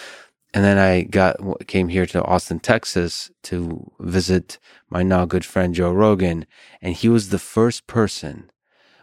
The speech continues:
without pause, this wasn't a political statement, this was anything, just walked toward me and gave me a big hug and say, "It's great to see you." And I can't tell you how great it felt, because I, in that moment, realized the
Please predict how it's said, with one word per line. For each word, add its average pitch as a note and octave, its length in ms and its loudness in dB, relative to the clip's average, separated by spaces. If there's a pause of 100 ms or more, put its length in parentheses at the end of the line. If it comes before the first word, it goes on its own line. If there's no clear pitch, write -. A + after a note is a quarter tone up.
without G2+ 460 2
pause, F#2+ 480 0
this F#2 180 -8
wasn't C3+ 240 0
a A#2+ 60 2
political E2 480 -4
statement, E2 400 -8
this C3 120 0
was B2+ 200 0
anything, A2 480 0 (300)
just - 220 -2
walked G2 360 2
toward A#2 320 2
me F2+ 120 0
and E2 80 -6
gave F2 140 0
me D#2+ 120 -4
a D2+ 100 -10 (180)
big G2+ 440 2
hug C#2+ 520 -6 (560)
and F2+ 80 -10
say, F2+ 200 2
"It's E2 200 -4
great F#2+ 340 2
to F2 80 -2
see F2 320 -2
you." A#1+ 220 -8 (340)
And F#2 140 2
I F#2+ 80 2
can't A2+ 320 0
tell G2+ 220 0
you F2 180 0
how G2 240 0
great G2+ 400 4
it G2 60 4
felt, G#2+ 340 2
because F#2 320 2
I, F2+ 320 4
in F#2+ 160 -2
that F#2+ 120 2
moment, F#2+ 360 2
realized F#2 400 2
the F2 140 -8